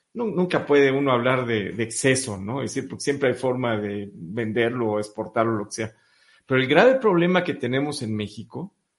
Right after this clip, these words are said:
no es la generación. El grave problema que tenemos en México son las líneas de transmisión, es el sistema de transmisión. Ese sí es monopolio total de Comisión Federal de Electricidad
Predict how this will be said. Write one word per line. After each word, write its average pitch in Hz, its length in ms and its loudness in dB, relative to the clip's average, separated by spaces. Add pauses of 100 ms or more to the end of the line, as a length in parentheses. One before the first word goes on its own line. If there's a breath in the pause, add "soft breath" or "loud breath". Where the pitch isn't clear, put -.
(120)
no 160 280 0
es 180 100 -2
la 175 120 0
generación. 139 840 -4 (560)
El 127 100 -8
grave 185 280 6
problema 185 500 4
que 165 100 -4
tenemos 165 560 0
en 123 100 -2
México 143 520 -2
son 151 260 -4
las 123 160 -2
líneas 170 340 0
de 165 100 -6
transmisión, 156 640 -4
es 143 160 -4
el 175 100 -2
sistema 180 540 -2
de 170 80 2
transmisión. 123 720 -4 (500)
Ese 170 300 4
sí 185 160 6
es 185 100 6
monopolio 175 640 4
total 160 400 2
de 165 100 -2
Comisión 143 380 -4
Federal 156 280 0
de 165 60 0
Electricidad 165 560 -2